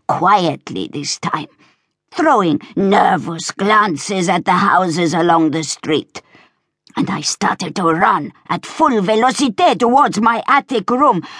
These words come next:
By sheer good fortune, war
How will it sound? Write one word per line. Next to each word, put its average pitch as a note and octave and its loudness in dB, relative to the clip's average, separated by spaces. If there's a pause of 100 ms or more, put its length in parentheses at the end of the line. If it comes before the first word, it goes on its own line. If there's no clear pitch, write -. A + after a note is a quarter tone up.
(200)
By D4 4
sheer A#3 0 (100)
good A3 -2
fortune, - -6 (560)
war F4+ 2